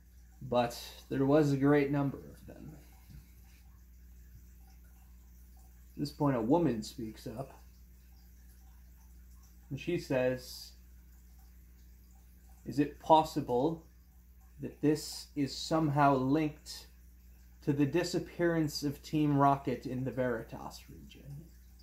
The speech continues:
A Pokemon leans into one of the screens. It appears to be an Alakazam, whose voice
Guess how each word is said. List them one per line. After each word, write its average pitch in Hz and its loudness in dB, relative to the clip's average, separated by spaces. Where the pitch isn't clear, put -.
A 151 -8
Pokemon 143 2
leans 135 2
into 127 0
one 123 -2
of 113 -6
the 147 -14
screens. 123 -12
It 160 -10
appears 226 -2
to 175 2
be 151 6
an 131 -8
Alakazam, 135 -2
whose 135 2
voice 147 4